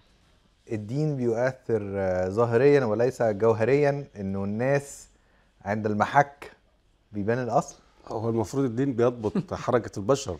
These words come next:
Speaker 2: صحيحة، لكن هو استغلال واست-، استعمال الدين الخطأ هو اللي بيقود لهذا الأمر يعني.
Speaker 1: طيب، حضرتك ممكن تدينا بعض التعليم، آه، ال-، ال-، اللي حضرتك تعرفه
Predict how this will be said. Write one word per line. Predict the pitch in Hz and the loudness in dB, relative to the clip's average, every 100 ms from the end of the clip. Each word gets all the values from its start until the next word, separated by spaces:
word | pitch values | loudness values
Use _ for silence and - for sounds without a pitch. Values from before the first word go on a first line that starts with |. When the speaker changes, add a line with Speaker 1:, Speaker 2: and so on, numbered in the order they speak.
| - | -6
Speaker 2:
صحيحة، | - 113 101 - 104 71 71 | 2 4 4 2 -2 -10 -10
لكن | 92 90 98 | -10 -8 -6
هو | 104 | -2
استغلال | 104 - 95 104 123 143 | -2 -4 -6 0 2 2
واست-، | 113 95 - 87 85 _ 95 80 - | 0 -2 -6 -8 -8 _ -12 -12 -12
استعمال | - 95 104 127 | -6 -2 0 0
الدين | 107 123 127 | 0 0 -2
الخطأ | 110 127 131 131 - _ _ _ _ | 0 -2 -2 -6 -8 _ _ _ _
هو | 110 | 0
اللي | 123 104 | 0 0
بيقود | 104 - 113 | -4 -6 -4
لهذا | 101 113 107 | -2 -2 -4
الأمر | 76 82 76 | -10 -12 -20
يعني. | _ _ _ _ _ _ _ _ | _ _ _ _ _ _ _ _
Speaker 1:
طيب، | - 85 | 0 0
حضرتك | - 127 196 | 2 2 2
ممكن | 226 | 0
تدينا | 208 220 | -2 0
بعض | 139 175 190 | 4 4 4
التعليم، | 127 - 82 90 131 156 139 98 _ - _ | -2 -4 -6 -4 -4 -4 -6 -10 _ -20 _
آه، | 90 82 82 80 80 80 | -8 -6 -6 -6 -10 -8
ال-، | 92 90 - | -8 -8 -10
ال-، | 90 87 87 | -12 -8 -8
اللي | 87 82 | -8 -4
حضرتك | 104 113 | -2 -2
تعرفه | - 92 117 - | 0 0 0 -2